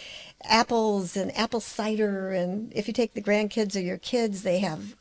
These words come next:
like, Halloween costumes, decorate the dog, you know, just lots of, uh, life in the park.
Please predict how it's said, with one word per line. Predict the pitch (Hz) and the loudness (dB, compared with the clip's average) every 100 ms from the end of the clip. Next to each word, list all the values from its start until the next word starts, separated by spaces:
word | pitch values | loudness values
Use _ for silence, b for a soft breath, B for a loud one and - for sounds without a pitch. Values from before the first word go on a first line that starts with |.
| - | -10
like, | 175 - | -10 -6
Halloween | 180 202 202 208 214 208 | 0 2 4 4 4 4
costumes, | 202 202 208 - 208 180 | 0 -2 0 2 2 2
decorate | 185 175 - 202 202 | 2 0 2 0 0
the | 180 | -10
dog, | - 170 180 180 180 180 - B B B B B B | -2 0 2 4 2 0 -14 B B B B B B
you | 262 | 2
know, | 262 | 4
just | 311 330 | 4 -2
lots | 302 220 226 - | 2 2 2 2
of, | 202 180 175 | 0 0 -2
uh, | 196 170 160 202 220 _ - | 0 0 0 -4 -8 _ -10
life | 196 202 202 - | 0 2 2 0
in | 180 | -2
the | 175 | -2
park. | - 170 - - | -2 -4 -4 -16